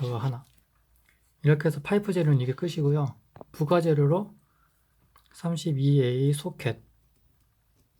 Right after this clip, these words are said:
두 개. 하나, 둘. 그리고 삼십이 에이 T자 엘보 두 개. 하나, 둘. 그리고 삼십이 에이,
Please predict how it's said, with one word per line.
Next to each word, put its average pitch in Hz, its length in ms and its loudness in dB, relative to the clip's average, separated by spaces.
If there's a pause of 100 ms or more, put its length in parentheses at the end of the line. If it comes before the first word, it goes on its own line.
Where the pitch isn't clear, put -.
(1080)
두 135 180 -6
개. 110 240 -10 (100)
하나, 147 400 -2 (260)
둘. 110 340 -10 (880)
그리고 143 420 -4 (280)
삼십이 143 420 -4
에이 151 300 0 (240)
T자 190 760 -4
엘보 120 480 -4 (2000)
두 143 200 -6
개. 113 220 -10 (760)
하나, 151 400 0
둘. - 200 -20 (840)
그리고 139 220 -2
삼십이 147 640 -2
에이, 143 400 -2